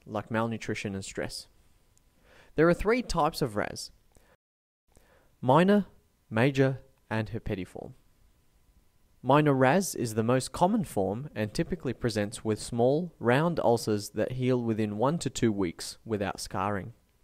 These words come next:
They appear most commonly in the anterior region of the mouth. Major ras is less common and can result in larger, deeper ulcers that can take several weeks to heal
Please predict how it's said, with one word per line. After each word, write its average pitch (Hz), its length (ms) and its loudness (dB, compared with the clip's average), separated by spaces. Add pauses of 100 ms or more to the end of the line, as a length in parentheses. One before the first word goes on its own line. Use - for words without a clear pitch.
(800)
They 131 180 8
appear 127 300 4
most 135 380 2
commonly 127 420 2
in 107 80 0
the 101 160 -2
anterior 117 560 0
region 98 380 -4
of 98 140 -6
the 107 80 -6
mouth. 139 240 -2 (280)
Major 220 320 6
ras 135 360 4
is 104 200 -6
less 143 200 2
common 101 380 -2
and 107 140 -8
can 117 160 0
result 104 420 0
in 104 100 -8
larger, 127 500 0 (260)
deeper 135 360 2
ulcers 117 680 0
that - 200 -4
can 120 120 -4
take 113 240 0
several 143 440 2
weeks 113 300 -2
to 117 100 -4
heal 123 480 -2